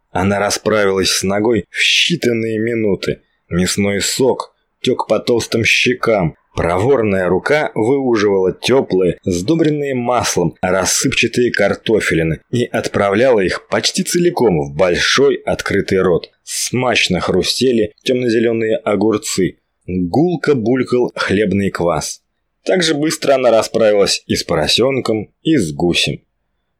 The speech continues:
Когда на дне ведра оставалась лишь одна картофелина и маленькое мясное ребрышко от поросенка, Аленка ойкнула и испуганно покосилась на Владимира.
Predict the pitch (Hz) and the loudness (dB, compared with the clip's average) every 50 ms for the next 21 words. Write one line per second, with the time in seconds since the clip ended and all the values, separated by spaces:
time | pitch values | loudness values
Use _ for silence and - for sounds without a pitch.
0 | _ - - 92 92 104 120 117 110 110 95 110 123 117 107 101 104 98 110 117 | _ -6 -4 -2 0 0 0 0 0 0 0 0 0 0 0 0 0 2 2 2
1 | 110 98 92 82 - - - - - - 101 104 107 110 107 - - 107 104 - | 2 0 -2 -4 -6 -6 -8 -6 -2 0 0 2 2 2 2 2 0 0 0 0
2 | - 101 92 104 104 92 - 98 92 92 - - 127 147 147 - - 92 85 80 | 0 0 0 0 -2 -2 0 0 0 0 0 0 2 2 2 2 0 0 0 0
3 | 76 69 - _ _ _ - 143 147 147 151 143 123 107 104 95 87 - 101 101 | 0 -2 -4 _ _ _ -2 -2 0 0 0 0 2 2 0 0 0 0 0 0
4 | 110 113 - - 139 120 110 101 95 101 120 131 107 87 85 82 - - - 92 | 0 0 -2 -2 0 0 2 2 2 4 4 4 2 2 0 0 -2 -2 -2 -2
5 | - - 110 107 117 113 - - 98 85 73 - - - - _ _ _ _ _ | -2 0 0 0 0 2 2 2 2 0 0 -2 -6 -16 -20 _ _ _ _ _
6 | _ _ _ _ _ _ _ - 95 98 107 113 110 107 - - 104 - - _ | _ _ _ _ _ _ _ -4 -2 0 2 2 0 0 0 0 0 -2 -2 _
7 | _ - 160 180 196 185 - 117 101 90 82 82 - - _ _ _ _ _ - | _ -2 0 0 0 0 0 0 0 0 0 -2 -4 -8 _ _ _ _ _ -4
8 | 156 151 139 120 - - - 139 131 123 123 120 113 101 - - 95 - 101 92 | -2 0 0 0 -2 -4 -4 -4 -2 0 0 0 0 0 0 -2 -2 0 0 0
9 | 90 - 104 101 98 90 - - 92 87 85 87 85 82 80 80 78 76 76 - | 0 0 0 0 0 0 0 -2 -2 0 0 0 0 0 -2 -2 -2 -2 -4 -6
10 | - | -8